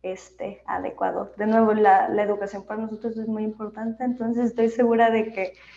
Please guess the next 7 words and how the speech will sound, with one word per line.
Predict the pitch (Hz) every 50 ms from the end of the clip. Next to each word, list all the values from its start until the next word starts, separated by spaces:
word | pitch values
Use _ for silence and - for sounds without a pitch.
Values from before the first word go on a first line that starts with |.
| - - -
en | 220 220 214
cualquier | - 214 208 208 208 - 233 220
lado | 226 220 214 214 220 214
que | 214 214
busquen | 208 214 214 214 - - 233 226 220
Soho | 220 - 247 226 226 233
Latinoamérica | 233 220 202 214 202 190 185 180 196 214 233 254 262 254 254 262 254 262 262